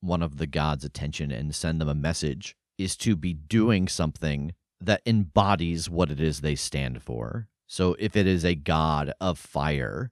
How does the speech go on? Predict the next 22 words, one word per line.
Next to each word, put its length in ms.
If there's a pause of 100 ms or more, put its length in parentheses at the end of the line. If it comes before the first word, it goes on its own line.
(220)
having 300
an 80
enormous 500
flame, 720 (240)
if 160
it 120
is 120
a 60
god 280
of 240
battle, 640 (300)
being 240
in 120
the 60
midst 480
of 100
a 60
fight, 600 (260)
doing 380
something 720 (260)
that 220
would 180